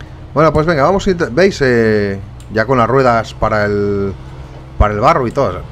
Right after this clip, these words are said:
está cojonudo, chaval. Aparte, mira, ya parece que llevamos aquí un follow me. Esto en el multiplayer está guay, tío. Está guay utilizar, por ejemplo, este, ir abriendo camino y,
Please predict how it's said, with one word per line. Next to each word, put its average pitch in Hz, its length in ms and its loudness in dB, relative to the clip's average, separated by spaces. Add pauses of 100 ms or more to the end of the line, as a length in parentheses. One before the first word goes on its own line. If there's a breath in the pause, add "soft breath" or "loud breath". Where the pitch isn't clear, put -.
(120)
está - 140 -8
cojonudo, 98 560 -4
chaval. 87 260 -6 (400)
Aparte, 127 200 0
mira, 123 120 0
ya 131 140 2
parece 139 400 2
que 120 80 -2
llevamos 123 280 0
aquí 120 120 -4
un 113 120 -2
follow 156 320 0
me. 185 160 -6 (1300 loud breath)
Esto 147 220 0
en 247 60 2
el 202 60 4
multiplayer 165 500 2
está 196 240 2
guay, 110 280 2
tío. 98 220 -4
Está 135 220 -4
guay 151 240 0
utilizar, 135 500 -2
por 131 100 -4
ejemplo, 131 320 -2
este, 107 300 -2
ir 117 180 0
abriendo 131 400 0
camino 123 600 -2
y, 98 280 -4